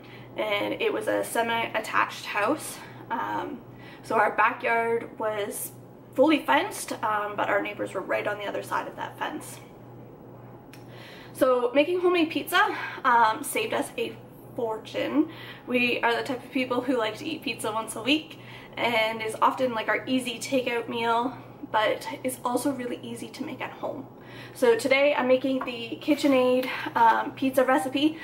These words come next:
This comes in the manual, but you can find it really easily online as well. I'll try to drop a link in the description below. Um, so yeah, it's,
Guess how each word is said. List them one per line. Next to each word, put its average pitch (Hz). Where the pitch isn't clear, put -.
This -
comes 508
in 381
the 262
manual, 247
but 220
you 233
can -
find 226
it -
really 440
easily 214
online 214
as 202
well. 233
I'll 233
try 233
to 220
drop 220
a 214
link 202
in 214
the 214
description -
below. 208
Um, 220
so -
yeah, 277
it's, 214